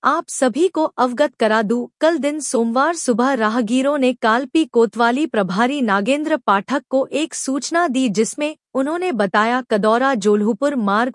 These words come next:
पर ग्राम लमसर के समीप घटोई बाबा स्थान के करीब एक अज्ञात शव मिला। देर न लगाते हुए कालपी कोतवाली प्रभारी नागेंद्र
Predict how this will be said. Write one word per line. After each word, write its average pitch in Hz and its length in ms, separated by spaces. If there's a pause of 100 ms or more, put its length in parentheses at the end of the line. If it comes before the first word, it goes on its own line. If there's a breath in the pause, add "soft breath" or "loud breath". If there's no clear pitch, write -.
पर 220 140
ग्राम 220 400
लमसर 226 440
के 277 180
समीप 247 480
घटोई 247 420
बाबा 208 380
स्थान 254 480
के 254 140
करीब 226 440
एक 277 180
अज्ञात 226 500
शव 196 300
मिला। 170 280 (1120)
देर 320 320
न 359 100
लगाते 240 580
हुए 294 260
कालपी 254 560
कोतवाली 262 600
प्रभारी 233 560
नागेंद्र 254 600